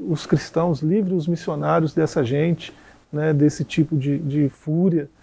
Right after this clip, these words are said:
é, e Deus aprisione o inimigo, né, onde ele está atuando desse jeito, dessa maneira. Então, são alvos bem,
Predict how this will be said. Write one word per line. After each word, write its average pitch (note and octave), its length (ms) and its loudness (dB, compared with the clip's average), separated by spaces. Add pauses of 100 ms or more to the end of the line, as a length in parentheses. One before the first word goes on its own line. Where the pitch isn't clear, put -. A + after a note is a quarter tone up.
(400)
é, D3 440 0
e E3 220 0
Deus E3 540 0 (440)
aprisione D#3+ 680 0
o E3+ 60 -2
inimigo, D#3+ 580 2
né, D#3 180 -2
onde D3+ 420 0
ele D3+ 300 0
está D3 260 0
atuando D3 440 0
desse C#3 240 -2
jeito, C#3+ 380 0
dessa D3 260 0
maneira. C#3 500 2 (580)
Então, G#3+ 300 0
são A#3 280 -2
alvos G#3+ 320 2
bem, G#3 540 0